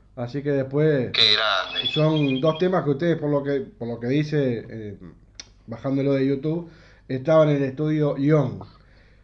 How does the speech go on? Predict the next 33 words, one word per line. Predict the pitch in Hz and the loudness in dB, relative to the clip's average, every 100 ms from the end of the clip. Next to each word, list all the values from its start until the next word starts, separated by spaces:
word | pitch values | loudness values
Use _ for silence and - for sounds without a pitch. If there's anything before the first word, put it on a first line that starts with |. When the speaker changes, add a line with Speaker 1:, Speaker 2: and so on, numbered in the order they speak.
| _ | _
Speaker 1:
que | 180 | -2
es | 180 | 0
un | 220 | 0
estudio | 208 208 240 262 262 233 - | -2 0 0 2 2 0 -2
bastante | 147 147 220 226 233 202 151 120 107 - - | -6 -2 -4 0 2 4 2 0 -4 -12 -10
conocido | 135 143 135 214 240 190 | -4 -2 -2 -4 -2 0
y | |
de, | 135 123 123 | 2 0 -2
de, | 127 127 117 110 104 95 - - | -2 -2 -2 -6 -8 -12 -16 -10
de | 123 | -8
un | 123 156 170 | -4 -2 -2
laburo | 151 143 180 | 0 0 0
muy | 160 170 | 2 0
prolijo, | 156 147 208 - 196 196 - | 2 2 0 -2 -2 -2 -6
muy, | 123 143 156 139 120 | -8 -4 -2 -2 -4
muy | 107 131 | -6 -8
cuidado | 135 135 170 147 | -2 0 2 2
para | 135 | 0
la | 143 | 0
banda. | 180 190 180 - - - | 2 0 -4 -12 -20 -8
De | 127 | -2
acá | 135 175 | 0 4
han | 185 | 6
ido | 196 165 | 6 6
varias | 175 165 | 4 2
bandas | 143 175 165 143 | 2 2 0 -4
uruguayas | 127 143 180 175 123 | -4 0 0 -2 -6
para | 113 117 | -6 -4
allá, | 160 156 170 - - | 0 0 -2 -8 -14
cuando | 113 110 | -12 -10
se | 113 117 | -10 -4
podía. | 127 147 139 147 170 - - - - _ _ | 2 4 4 2 -4 -14 -20 -20 -20 _ _
Este, | 113 113 107 - 104 98 95 92 | -10 -10 -10 -12 -12 -12 -14 -16